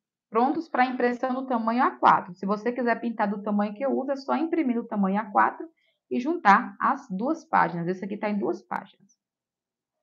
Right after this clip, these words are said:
Reforça aqui com o verde pântano. Lava o pincel.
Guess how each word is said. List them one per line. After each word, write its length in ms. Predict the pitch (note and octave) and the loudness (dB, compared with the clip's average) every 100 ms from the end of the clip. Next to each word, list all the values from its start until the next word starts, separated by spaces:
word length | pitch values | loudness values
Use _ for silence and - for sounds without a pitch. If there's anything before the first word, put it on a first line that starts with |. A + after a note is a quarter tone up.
| _ _ _ | _ _ _
Reforça 440 | G#3 G3+ A#3+ C4+ C4 | -4 2 2 2 0
aqui 180 | B3+ | -4
com 220 | B3 C#4 D4+ | -2 0 2
o 40 | |
verde 300 | G#3 G#3 G3 | 2 0 -2
pântano. 640 | - F3 F#3 G3 C#4+ E4 - _ _ _ _ _ _ _ _ _ _ _ _ _ _ _ _ _ _ _ _ _ F3+ _ _ _ _ _ _ _ _ _ _ _ _ _ - | -4 -2 -2 -2 -6 -8 -12 _ _ _ _ _ _ _ _ _ _ _ _ _ _ _ _ _ _ _ _ _ _ _ _ _ _ _ _ _ _ _ _ _ _ _ -4
Lava 320 | G3 F#3 F#3 | 2 4 4
o 80 | G3 | -2
pincel. 640 | A3 B3 - A#3 D4+ G#4 | -4 -6 -2 -2 -2 -4